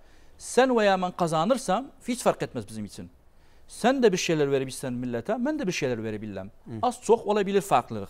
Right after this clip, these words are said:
Speaker 1: O sonrakı
Speaker 2: Hı.
Speaker 1: mövzudur.
Speaker 2: Hı.
Speaker 1: Ancaq münafəsəmiz şərif keçdiyi zaman... Həm o millətə o moralı verirəm ki, sandıq başına getsin. Millət ümumən nəyi təqib edir?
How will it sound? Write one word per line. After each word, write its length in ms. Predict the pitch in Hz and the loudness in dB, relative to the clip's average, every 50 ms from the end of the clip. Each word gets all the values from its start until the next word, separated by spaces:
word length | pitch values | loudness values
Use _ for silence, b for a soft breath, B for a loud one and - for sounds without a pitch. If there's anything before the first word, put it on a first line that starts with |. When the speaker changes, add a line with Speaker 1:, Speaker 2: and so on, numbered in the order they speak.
| - - - | -14 -16 -4
Speaker 1:
O 100 | - 196 | -4 -4
sonrakı 460 | - - 185 160 147 143 131 - 143 | -2 0 0 2 2 2 0 0 -4
Speaker 2:
Hı. 60 | 120 | -8
Speaker 1:
mövzudur. 360 | 101 98 110 95 80 - - 92 - B B B B | -6 -6 -8 -10 -10 -10 -14 -16 -16 B B B B
Speaker 2:
Hı. 60 | 131 107 95 92 B B | -18 -16 -16 -18 B B
Speaker 1:
Ancaq 280 | - 165 202 202 185 151 | -2 0 2 2 0 0
münafəsəmiz 720 | 160 170 180 175 175 175 180 175 - 202 220 247 254 - - | 0 2 2 2 2 2 -2 -2 0 -2 -2 -2 -4 -6 -2
şərif 280 | - 190 226 277 220 180 | -2 0 0 0 -2 -2
keçdiyi 340 | 170 151 - - - 131 | -2 -2 -2 -8 -12 -10
zaman... 460 | 123 117 127 123 143 202 254 269 247 - b b b b b b b b - | -6 -4 -4 -2 0 0 0 0 -2 -12 b b b b b b b b -6
Həm 160 | - 185 233 | -4 -2 -2
o 100 | 254 262 214 208 | 0 0 -2 -2
millətə 400 | 208 196 190 185 175 180 190 185 | -2 0 0 -2 0 0 -4 -2
o 220 | 185 185 185 180 | -2 -2 -4 -2
moralı 400 | 180 175 175 165 170 165 175 180 | -2 -2 0 2 2 2 2 2
verirəm 300 | 165 151 135 123 123 113 120 | 0 0 -2 -2 -4 -6 -8
ki, 80 | - - | -10 -10
sandıq 300 | - 127 117 117 131 147 147 | -8 -6 -6 -6 -6 -6 -4
başına 300 | 131 123 117 - 120 107 104 | -4 -4 -4 -8 -14 -12 -8
getsin. 400 | 113 117 110 - - 143 131 - _ _ b b b b b b - | -8 -8 -8 -8 -10 -10 -12 -12 _ _ b b b b b b -14
Millət 300 | - 123 127 139 139 - - 151 | -12 -6 -6 -6 -6 -6 -6 -6
ümumən 280 | 170 196 208 196 185 | -4 -4 -4 -2 -2
nəyi 240 | 180 185 202 277 247 - | 0 0 0 -2 -2 -2
təqib 300 | 175 143 - - 131 120 120 | -2 -2 -2 -4 -6 -6 -6
edir? 180 | 117 123 147 | -4 -6 -8